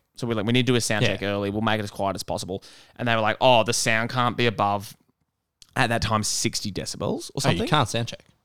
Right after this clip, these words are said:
Speaker 1: And we were like, "Oh, well, that's, that's, like, talking at this level that we are right now." And they're
Speaker 2: This
Speaker 1: like,
Speaker 2: is probably
Speaker 1: "Yeah."
Speaker 2: louder than sixty decibels.
Speaker 1: Yeah,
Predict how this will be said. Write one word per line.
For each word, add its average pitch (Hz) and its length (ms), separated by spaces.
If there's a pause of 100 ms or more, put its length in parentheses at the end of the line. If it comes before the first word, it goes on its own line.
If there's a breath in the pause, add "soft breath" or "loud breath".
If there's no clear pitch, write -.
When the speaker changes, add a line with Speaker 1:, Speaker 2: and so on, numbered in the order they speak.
(120)
Speaker 1:
And 139 80
we 143 80
were 131 60
like, 113 240 (320)
"Oh, 180 140
well, 104 80
that's, - 520 (560)
that's, 139 160
like, 127 80 (160)
talking 117 360
at 78 100
this 113 180
level 107 200
that 98 100
we 107 100
are 98 160
right 101 180
now." 127 280
And - 80
they're 127 60
Speaker 2:
This - 60
Speaker 1:
like, - 100
Speaker 2:
is - 40
probably 135 200
Speaker 1:
"Yeah." 104 60
Speaker 2:
louder 98 240
than 92 120
sixty - 280
decibels. - 400
Speaker 1:
Yeah, 131 140